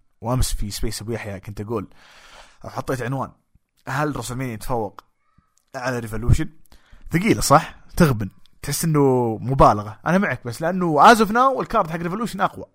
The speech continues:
ننتظر، أتوقع رسلمانيا بيجيب مباريات أقوى وأشياء إضافية أقوى. آه، طبعًا بعد ال-، ال-، العرض ه-، بعد العرضين هذه،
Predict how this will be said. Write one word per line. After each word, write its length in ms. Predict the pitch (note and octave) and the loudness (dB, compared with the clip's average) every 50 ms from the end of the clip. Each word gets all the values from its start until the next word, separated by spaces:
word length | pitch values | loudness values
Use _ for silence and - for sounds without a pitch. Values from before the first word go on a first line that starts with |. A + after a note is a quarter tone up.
| _ _ - | _ _ -10
ننتظر، 340 | F3 F#3+ E3 D3+ D#3+ D3+ - - _ - - | -8 -8 -8 -8 -10 -12 -16 -16 _ -14 -8
أتوقع 240 | G3 G#3 - - | -8 -4 -2 0
رسلمانيا 340 | D3 D3 - E3+ F3 D#3 C3+ | -2 -2 -2 -2 -2 -2 -2
بيجيب 260 | B2 B2+ C3 C#3 C#3 | -2 -2 0 0 0
مباريات 360 | A#2+ A2 A2+ A#2+ A2 G#2+ - - | 0 0 0 0 0 -2 -4 -8
أقوى 300 | G2 - - - A2 - _ _ _ _ _ _ _ _ _ - | -12 -12 -12 -16 -18 -18 _ _ _ _ _ _ _ _ _ -16
وأشياء 460 | A2+ G#2+ - - - A#2+ G#2+ - - | -14 -14 -12 -10 -8 -8 -8 -8 -12
إضافية 380 | - G#2+ G#2 - - G#2+ F2+ D#2+ | -14 -14 -14 -12 -12 -12 -12 -12
أقوى. 260 | - _ - - _ _ _ - - - - _ _ _ - - | -14 _ -20 -20 _ _ _ -20 -20 -20 -20 _ _ _ -8 -2
آه، 200 | - D3 D#3+ F3 | 0 2 2 4
طبعًا 500 | F3+ - G#3 G3 F3+ E3 E3 F3 E3+ E3+ | 4 6 6 6 6 4 2 0 0 2
بعد 320 | E3 A#3+ B3 C4 A#3 G3+ B3 | 6 6 6 6 4 2 0
ال-، 280 | A3+ A3 A3 G#3+ G#3 | -2 -2 -2 0 0
ال-، 280 | G3+ G3 G3 F#3+ F#3+ F#3 | 0 0 0 0 -2 -2
العرض 540 | F3+ F3 D#3 C#3 D#3 F#3+ G#3 G#3+ F#3+ D#3 D#3 | -2 -2 0 4 6 8 8 6 6 2 0
ه-، 100 | E3+ F3 | 0 2
بعد 220 | F3 G#3 E3 D#3+ | 2 2 2 4
العرضين 360 | E3 D3+ E3 E3+ F3 D#3+ D3 | 6 4 6 6 4 4 4
هذه، 580 | D#3+ E3 E3+ F3 E3+ F#3+ G3+ G#3 - - F2 | 4 4 4 4 2 0 -4 -4 -6 -10 -12